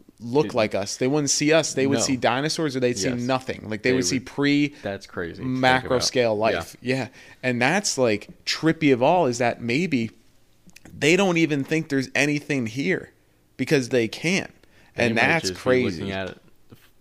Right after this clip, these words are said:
Speaker 2: you know, barren wasteland here,
Speaker 1: Yeah.
Speaker 2: or thinking, like, "Oh, <laughs> there's a couple trees, no one, you know, nothing intelligent."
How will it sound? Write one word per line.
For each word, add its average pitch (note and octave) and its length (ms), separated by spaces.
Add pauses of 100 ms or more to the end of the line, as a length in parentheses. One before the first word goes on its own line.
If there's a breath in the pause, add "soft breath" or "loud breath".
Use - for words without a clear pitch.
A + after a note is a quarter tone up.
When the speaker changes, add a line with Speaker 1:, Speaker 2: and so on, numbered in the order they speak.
Speaker 2:
you G#2+ 140
know, E2 240 (760 soft breath)
barren F#2 420
wasteland G2 640
here, F2+ 380
Speaker 1:
Yeah. - 280
Speaker 2:
or F2 400 (100)
thinking, F2+ 380
like, E2 200 (460 soft breath)
"Oh, F#2 280
<laughs> - 0
there's G2+ 340
a G2 60
couple G2 340
trees, E2+ 640
no F#2+ 220
one, F2+ 320 (280)
you G2 100
know, E2+ 200 (400)
nothing F#2+ 380
intelligent." F2 480